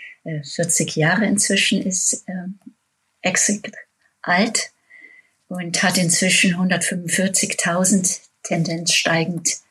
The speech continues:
Mitglieder, ähm, begleitet circa tausend, ähm, Menschen pro Jahr, vielleicht auch ein bisschen mehr, tausend Menschen pro Jahr. Ich habe nicht die Zahlen vom letzten Jahr, die gibt es noch nicht,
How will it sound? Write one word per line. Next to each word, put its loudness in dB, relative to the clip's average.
Mitglieder, 2
ähm, -6
begleitet 2
circa 4
tausend, 0
ähm, -8
Menschen 2
pro -8
Jahr, 0
vielleicht -10
auch -10
ein -4
bisschen 0
mehr, -4
tausend 0
Menschen 2
pro -8
Jahr. 2
Ich 0
habe -2
nicht -2
die 0
Zahlen 2
vom -6
letzten 0
Jahr, -6
die -10
gibt -6
es 0
noch -2
nicht, -12